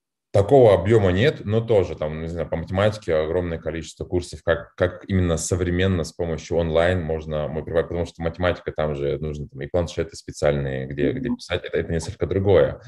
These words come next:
Speaker 1: А, есть везде свои особенности. Но в целом, а, если есть желание, мы всегда помогаем в этом направлении. И,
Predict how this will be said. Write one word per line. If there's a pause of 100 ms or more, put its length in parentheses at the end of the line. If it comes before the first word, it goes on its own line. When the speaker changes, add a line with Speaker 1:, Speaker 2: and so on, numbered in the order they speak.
(280)
Speaker 1:
А,
есть
везде
свои
особенности. (340)
Но
в
целом,
а, (260)
если
есть
желание,
мы
всегда
помогаем
в
этом
направлении.
И,